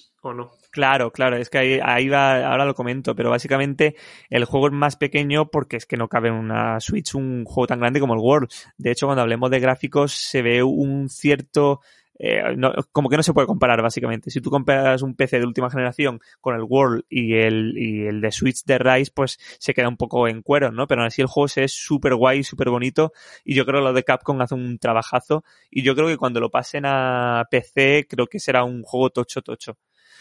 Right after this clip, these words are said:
Speaker 2: Es un juego como más portable, más de llevarlo y llevártelo a, como muy el Monster Hunter de bolsillo,
Speaker 1: Muy,
Speaker 2: ¿no? Que dice.
Speaker 1: muy, hombre, muy P S P, es decir, Monster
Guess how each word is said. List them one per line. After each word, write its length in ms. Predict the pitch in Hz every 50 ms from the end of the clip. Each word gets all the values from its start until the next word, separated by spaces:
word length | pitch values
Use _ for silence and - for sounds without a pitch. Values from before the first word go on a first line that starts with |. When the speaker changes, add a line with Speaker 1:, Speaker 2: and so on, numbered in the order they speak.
| - - _ _ _
Speaker 2:
Es 160 | - 147 196
un 80 | 196
juego 280 | 196 202 208 202 220 208
como 180 | - 185 143 127
más 180 | 127 143 -
portable, 680 | - - 202 160 - - 143 127 117 117 113 113 110
más 320 | 120 120 123 139 135 143 139
de 340 | 147 156 147 143 139 135 127
llevarlo 560 | 123 123 120 127 135 139 143 151 147 147 147
y 220 | 147 139 127 117
llevártelo 400 | 113 117 117 123 123 - 139 131
a, 400 | 123 120 117 113 113 113 110 117 -
como 200 | - 131 123 120
muy 480 | 123 135 139 143 147 147 143 139 - -
el 440 | - - - 127 123 123 123 123
Monster 240 | 117 123 131 - 160 -
Hunter 180 | - 143 - 151
de 80 | 139 135
bolsillo, 440 | 123 117 113 - 160 165 170 170
Speaker 1:
Muy, 80 | 170 165
Speaker 2:
¿no? 80 | 143 -
Que 100 | 127 117
dice. 160 | 123 131 147
Speaker 1:
muy, 360 | 147 156 160 160 151 - -
hombre, 260 | - 127 127 147 147 135
muy 160 | 131 139 143
P 80 | 131
S 180 | 135 131 - 123
P, 300 | 104 123 147 - 131 135
es 60 | 127 123
decir, 180 | - 127 123
Monster 220 | 120 120 110 127